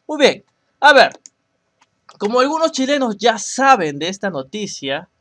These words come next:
yo tengo que informarles a la querida audiencia del K-pop latinoamericana, hispanoamericana, ¿de acuerdo? Bueno, el Teletón, eh,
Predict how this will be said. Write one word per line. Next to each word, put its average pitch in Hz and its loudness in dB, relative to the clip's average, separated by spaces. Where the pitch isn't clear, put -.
yo 156 -10
tengo 208 -6
que 202 -8
informarles 170 -4
a 139 -8
la 127 -8
querida 170 -4
audiencia 180 -8
del 143 -8
K-pop 175 -10
latinoamericana, 143 -6
hispanoamericana, 151 -8
¿de 131 -6
acuerdo? 190 -4
Bueno, 359 0
el 277 2
Teletón, 302 -4
eh, 180 -8